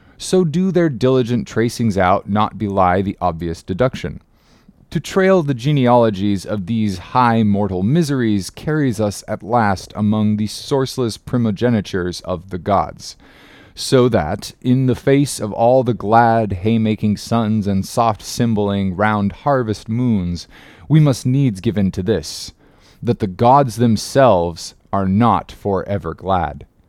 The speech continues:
The ineffable, sad birthmark in the brow of man is but the stamp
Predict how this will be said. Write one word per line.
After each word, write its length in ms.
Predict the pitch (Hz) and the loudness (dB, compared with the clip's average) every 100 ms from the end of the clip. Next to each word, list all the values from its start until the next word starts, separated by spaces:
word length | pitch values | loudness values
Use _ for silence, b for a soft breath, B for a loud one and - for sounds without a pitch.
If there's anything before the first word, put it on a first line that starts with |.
| _ | _
The 300 | 117 165 165 | 0 2 2
ineffable, 880 | 143 147 170 - 131 95 92 82 - - | 2 2 2 2 -2 -2 0 -2 -4 -10
sad 520 | - 156 151 156 104 | -4 0 2 0 0
birthmark 640 | 135 123 113 101 90 - | 0 0 0 0 0 -4
in 140 | 110 | -2
the 80 | 107 | -2
brow 480 | 82 101 117 123 120 | -2 0 2 4 2
of 240 | 107 90 | -2 -4
man 460 | 107 101 90 82 85 | -2 0 -2 -4 -6
is 160 | 110 98 | -8 -6
but 320 | 87 139 - | -2 -2 -2
the 120 | 120 113 | -8 -8
stamp 640 | - - 147 139 98 - | -10 -6 0 0 0 -4